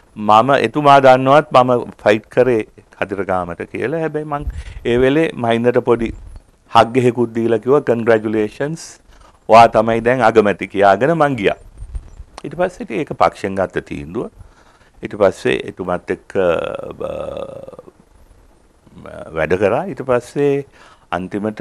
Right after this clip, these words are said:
ජනාධිපති අපේක්ෂක වුණ වෙලාවෙත් ඒක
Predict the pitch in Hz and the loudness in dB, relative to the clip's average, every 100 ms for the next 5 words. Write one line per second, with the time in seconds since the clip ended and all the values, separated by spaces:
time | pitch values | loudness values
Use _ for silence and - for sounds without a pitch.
0 | 131 117 104 104 107 110 110 110 87 98 | 0 2 2 2 0 -4 0 0 0 0
1 | 101 - 127 147 143 135 131 127 120 92 | -2 -2 -2 2 2 0 -4 -4 -4 -2
2 | 78 73 95 - 147 135 | -2 -4 -6 -8 -8 -6